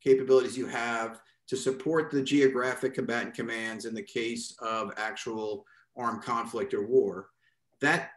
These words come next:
that still is part of the mission that exists. It's, it's important. Um, but there's also a kind of in the middle there, a defend the nation generally.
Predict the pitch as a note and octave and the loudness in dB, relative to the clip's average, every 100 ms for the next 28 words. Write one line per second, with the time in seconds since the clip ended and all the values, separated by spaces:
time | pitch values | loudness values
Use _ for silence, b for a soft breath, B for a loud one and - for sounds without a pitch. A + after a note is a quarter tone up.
0 | - C3+ C3+ - F3 E3 C#3+ C3+ - C3 | -2 -2 0 4 4 6 4 2 2 0
1 | B2+ B2+ B2+ - F#3 E3 A2+ G2+ - B2 | 2 0 -2 0 0 0 -2 -4 0 0
2 | D3+ - - - - A2+ - - A2 A2 | 0 -4 -14 -16 -10 -10 -10 -8 -6 -6
3 | G#2 - C3+ C3+ E3+ - _ _ _ _ | -8 0 0 2 -2 -4 _ _ _ _
4 | - B2 B2 A#2+ A#2+ - _ _ C#3 C3+ | -6 -4 -2 -4 -8 -14 _ _ -4 0
5 | D3+ F3+ F#3+ G3 F#3 D3+ C#3+ C#3 C3+ - | 2 4 4 6 6 6 6 4 2 -4
6 | _ _ _ _ _ _ C#3+ C#3 C3+ C3+ | _ _ _ _ _ _ -2 2 4 4
7 | D3+ C3+ B2+ A#2+ A#2 B2 - - D#3+ D#3 | 4 6 4 4 0 -2 -4 -2 0 2
8 | C3+ C3 B2 B2 - A2+ G2+ G2 - _ | 2 2 0 -2 -4 -6 -4 -6 -10 _
9 | _ - A2 G2+ F#2 G2 - | _ -8 -6 -4 -6 -10 -14